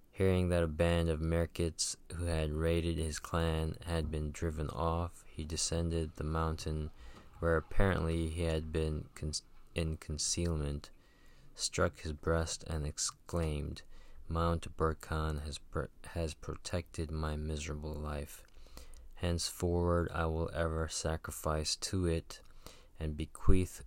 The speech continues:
to my sons and grandsons the duty of sacrificing to it." After that, Temujin loosened his belt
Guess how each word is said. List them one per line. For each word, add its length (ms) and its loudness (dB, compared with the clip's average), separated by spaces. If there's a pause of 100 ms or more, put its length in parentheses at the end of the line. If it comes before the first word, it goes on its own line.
to 180 0
my 200 2
sons 580 4
and 300 -4
grandsons 880 0 (100)
the 120 -4
duty 560 -2
of 180 -6
sacrificing 960 -4
to 280 -4
it." 320 -8 (760)
After 300 -2
that, 320 2 (100)
Temujin 600 0
loosened 480 0
his 180 -4
belt 520 0